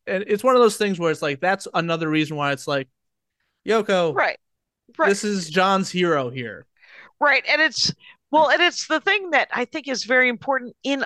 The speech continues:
Speaker 2: a lot of relationships where you're like, "Well, that's your thing.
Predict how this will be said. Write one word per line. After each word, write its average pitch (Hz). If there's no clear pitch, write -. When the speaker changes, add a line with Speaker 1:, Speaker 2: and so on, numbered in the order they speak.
Speaker 2:
a 214
lot 226
of 196
relationships 208
where 196
you're 202
like, 190
"Well, 208
that's 240
your 214
thing. -